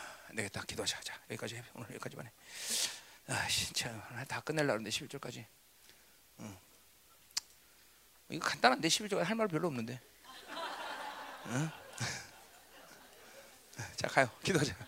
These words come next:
아, 자, 자, 기도합시다. 어. 어.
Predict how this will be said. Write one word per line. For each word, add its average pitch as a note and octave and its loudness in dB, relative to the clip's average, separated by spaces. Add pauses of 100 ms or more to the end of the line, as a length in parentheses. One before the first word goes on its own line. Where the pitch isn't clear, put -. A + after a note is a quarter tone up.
(720)
아, B2+ 4 (140)
자, - -6 (1300)
자, - 2
기도합시다. - 4 (520)
어. - -12 (1300)
어. G#2 -8